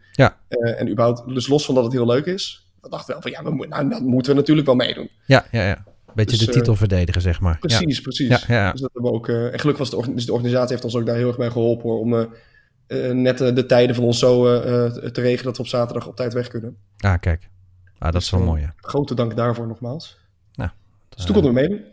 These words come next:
Speaker 2: Dus dat, eh, dat, ja, dat
Speaker 1: dus het
Speaker 2: zou
Speaker 1: had
Speaker 2: natuurlijk
Speaker 1: bijna
Speaker 2: een
Speaker 1: dat dat
Speaker 2: beetje
Speaker 1: een, eh, haartje gescheeld of jullie hadden dan niet meegedaan dan?
Speaker 2: Absoluut, ja. Ja.
Speaker 1: Ah.
Speaker 2: Dus dat, eh, ben ik heel blij omdat ze ons, eh, toch, eh, dat hebben gegund.
Speaker 1: Ik denk dat we daar allemaal blij om mogen zijn.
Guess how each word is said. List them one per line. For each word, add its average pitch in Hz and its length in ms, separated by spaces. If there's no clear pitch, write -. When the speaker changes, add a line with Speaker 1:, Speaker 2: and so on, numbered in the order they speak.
Speaker 2:
Dus 151 140
dat, 165 220
eh, 123 100
dat, 127 260
ja, 117 100
dat - 100
Speaker 1:
dus 120 160
het 123 100
Speaker 2:
zou 143 120
Speaker 1:
had - 0
Speaker 2:
natuurlijk 120 60
Speaker 1:
bijna 156 340
Speaker 2:
een 120 60
Speaker 1:
dat 123 140
dat 147 100
Speaker 2:
beetje 135 120
Speaker 1:
een, 127 120
eh, 117 300
haartje 135 280
gescheeld 110 360
of 104 120
jullie 104 180
hadden 110 180
dan 135 140
niet 175 100
meegedaan 104 400
dan? 82 160
Speaker 2:
Absoluut, 151 600
ja. 196 200
Ja. 180 120
Speaker 1:
Ah. 185 140
Speaker 2:
Dus - 140
dat, 151 180
eh, 135 100
ben 127 100
ik 120 40
heel 139 120
blij 123 180
omdat 113 200
ze - 60
ons, 113 240
eh, 107 140
toch, 131 240
eh, 113 60
dat 110 180
hebben 110 180
gegund. 139 400
Speaker 1:
Ik 104 120
denk 120 180
dat 117 180
we 117 80
daar 107 160
allemaal 98 420
blij 71 260
om 76 80
mogen 76 280
zijn. 71 240